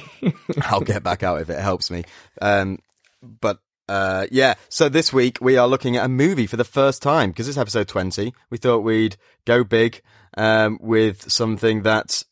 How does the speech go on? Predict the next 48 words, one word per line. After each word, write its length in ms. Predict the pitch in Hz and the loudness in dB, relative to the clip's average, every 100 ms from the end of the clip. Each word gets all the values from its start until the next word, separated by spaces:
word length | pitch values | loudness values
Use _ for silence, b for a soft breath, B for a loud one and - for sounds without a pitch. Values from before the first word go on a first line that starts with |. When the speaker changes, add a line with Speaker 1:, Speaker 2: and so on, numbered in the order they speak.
| _ | _
Speaker 2:
um, 440 | 104 98 98 95 95 - | -6 -4 -4 -8 -14 -10
is 300 | 101 92 - | -10 -10 -14
a, 80 | 90 - _ - | -18 -20 _ -12
a 60 | 113 | -2
bit 140 | 214 | 2
of 80 | 135 | 2
a 40 | |
legend 520 | 113 110 135 135 101 | 4 4 4 2 0
in 60 | 85 | -2
the 100 | 87 | -4
anime 240 | 82 80 | -4 -6
community, 420 | 80 82 80 - 113 | -10 -10 -10 -6 -6
isn't 160 | 117 | -4
it? 80 | 85 | -8
Because, 340 | 92 101 92 | -6 -4 -2
or 140 | - 135 | 2 2
in, 100 | 131 | 4
in 140 | 135 | 2
the 80 | 120 | 2
world, 320 | 98 156 131 | 2 2 2
because, 300 | 95 107 98 | -4 -4 -4
Speaker 1:
Yeah. 260 | 87 90 87 | -2 -4 -4
Speaker 2:
you 60 | 113 | 0
know, 140 | 113 | 2
I'd 100 | 127 | 2
heard 220 | 95 123 | 4 2
of 100 | 104 | 2
this, 360 | 78 90 - - | 0 -2 -4 -12
this 220 | - 95 | -4 -4
film 280 | - 101 92 | 2 0 2
before, 480 | 87 - 98 92 87 b b b b | -4 0 2 4 0 b b b b
um, 320 | - 87 87 85 | -2 2 2 0
coming 420 | 101 90 87 - | 0 0 0 -2
into 280 | 95 90 87 | -4 -4 -2
this 100 | 90 | -2
show, 400 | - 101 87 95 b b - | 2 2 2 0 b b -4
um, 360 | 87 87 85 - | 0 2 0 -4
and, 180 | 90 85 - | -4 -4 -6
you 80 | 85 | -4
know, 100 | 82 - | -2 0
I'm 260 | 92 90 | 2 2
as 140 | 87 78 | 0 0
mainstream 560 | 90 92 - 92 87 | 0 0 0 0 0
as 140 | 87 85 | -2 -2
they 100 | 80 | -2
get, 300 | 90 78 - | -2 -2 -4
so, 400 | - 82 82 78 | -2 0 0 -2
uh, 120 | - | -4